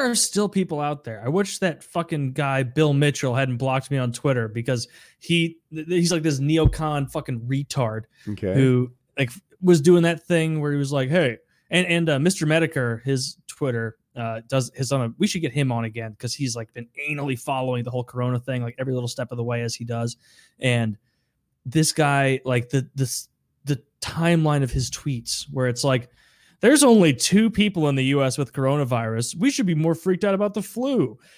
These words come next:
Speaker 1: And then, like, two, fast forward two months, and he's like, "Okay, so if fewer than two hundred thousand people die of coronavirus, can we just agree Trump is the greatest president of all time?"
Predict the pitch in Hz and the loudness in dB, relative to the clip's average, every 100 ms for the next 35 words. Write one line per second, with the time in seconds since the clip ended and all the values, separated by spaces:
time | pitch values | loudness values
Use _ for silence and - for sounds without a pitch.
0 | _ 160 156 160 156 139 123 _ _ - | _ 0 2 2 2 0 -2 _ _ -2
1 | - 220 226 - 226 226 226 202 175 196 | 2 2 2 0 0 2 4 6 4 4
2 | 214 180 180 202 - 170 160 165 143 - | 4 4 2 0 0 2 2 2 2 0
3 | _ _ - 277 208 151 120 117 - - | _ _ 0 0 4 4 4 -2 -8 -10
4 | - 220 214 208 - 294 359 262 208 147 | 0 4 4 2 0 2 2 2 0 -2
5 | - 240 214 220 226 160 156 202 214 156 | 0 0 2 0 -2 -2 -4 -2 -2 -2
6 | 202 208 151 127 160 208 - 127 151 175 | -2 -2 -2 -2 -2 -4 -4 -2 -2 -2
7 | 196 226 247 - 170 202 247 220 208 131 | -4 -4 -4 -2 2 2 2 0 0 0
8 | 156 202 - 156 196 214 147 135 131 123 | -2 -2 0 0 4 2 2 -2 -2 -4
9 | 131 214 - - 156 170 202 190 143 135 | 0 0 -2 0 2 2 2 4 4 4
10 | 175 180 165 135 160 247 | 2 2 0 2 0 -4